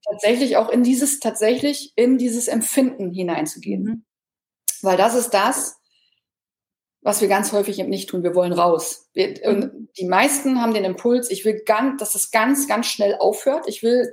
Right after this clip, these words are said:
Speaker 2: Ja.
Speaker 1: da ganz, ganz schnell wieder raus. Und in diesen Session geht es im Prinzip darum, dass du einen sicheren Raum hast,
Speaker 2: Mhm.
Speaker 1: den ich für dich halte, wo du da
Speaker 2: Mhm.
Speaker 1: reingehen kannst und wo, wenn du da vielleicht,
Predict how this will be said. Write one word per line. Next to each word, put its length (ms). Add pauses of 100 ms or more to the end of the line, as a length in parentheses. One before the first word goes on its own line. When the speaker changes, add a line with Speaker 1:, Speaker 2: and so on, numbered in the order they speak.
(240)
Speaker 2:
Ja. 240
Speaker 1:
da 60
ganz, 260
ganz 180
schnell 180
wieder 140
raus. 340
Und 160
in 100
diesen 520 (460)
Session 680 (260)
geht 200
es 120
im 120
Prinzip 500
darum, 520
dass 480 (140)
du 340
einen 140
sicheren 440
Raum 440
hast, 500 (140)
Speaker 2:
Mhm. 420 (220)
Speaker 1:
den 120
ich 180
für 80
dich 200
halte, 440
wo 140
du 100
da 160
Speaker 2:
Mhm. 60
Speaker 1:
reingehen 520
kannst 400
und 220
wo, 520 (520)
wenn 160
du 140
da 180
vielleicht, 640